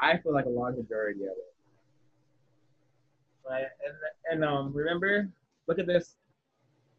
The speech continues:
This is a fucking heart right here. This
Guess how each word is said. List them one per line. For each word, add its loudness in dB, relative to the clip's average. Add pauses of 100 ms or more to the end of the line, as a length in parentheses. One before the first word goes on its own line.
(1200)
This 0
is 0
a 2
fucking 4
heart 6
right -6
here. -4 (720)
This 2